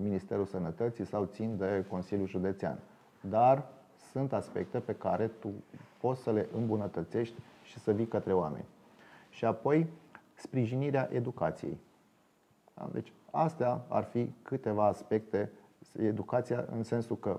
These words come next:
modernizare școli, dotare școli, um, și eventual chiar sprijinirea cadrelor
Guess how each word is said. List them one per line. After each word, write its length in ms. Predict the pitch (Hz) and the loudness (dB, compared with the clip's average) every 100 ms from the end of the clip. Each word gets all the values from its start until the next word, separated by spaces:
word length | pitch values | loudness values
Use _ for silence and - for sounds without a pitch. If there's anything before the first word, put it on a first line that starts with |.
| 104 | -2
modernizare 680 | 104 98 98 104 117 143 139 | -2 0 -2 -2 0 0 0
școli, 340 | - 127 120 107 | -2 0 0 0
dotare 420 | 90 - 104 107 | -6 2 2 2
școli, 380 | 104 - 101 104 - - - - - | -2 -2 0 0 -6 -20 -20 -20 -6
um, 520 | 90 92 90 90 92 92 - - - - | -2 2 2 0 -2 -4 -6 -10 -12 -16
și 400 | - - 113 110 101 98 95 92 98 95 - - - - | -16 0 4 6 6 6 6 4 2 0 -6 -18 -20 2
eventual 760 | 120 120 113 110 107 120 120 120 | 4 6 4 4 10 10 8 2
chiar 200 | 110 113 | 4 4
sprijinirea 560 | 107 107 98 104 107 101 | 2 -4 -2 0 0 0
cadrelor 360 | 110 104 98 | 0 2 2